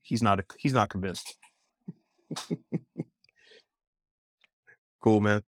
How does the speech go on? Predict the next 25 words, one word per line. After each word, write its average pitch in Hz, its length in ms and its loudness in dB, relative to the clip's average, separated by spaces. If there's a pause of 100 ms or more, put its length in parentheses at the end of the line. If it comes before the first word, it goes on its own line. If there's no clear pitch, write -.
(380)
So 151 320 4 (120)
that's 147 220 2
gonna 147 160 2
be 139 220 0
it 139 100 0
for - 140 -6
this 147 200 -2
one. 143 320 -4
Paul, 110 400 0
I 107 40 -6
definitely 117 280 -2
wanna 110 160 0
thank 120 300 -4
you. 117 300 0
This - 200 -6
is 101 240 -4
Mister 107 220 -2
Binge's 104 300 -2
A 104 160 0
D 101 80 2
D 98 140 0
Experience 95 460 -2
Live, 110 460 4
going 104 280 -2
through 104 360 -2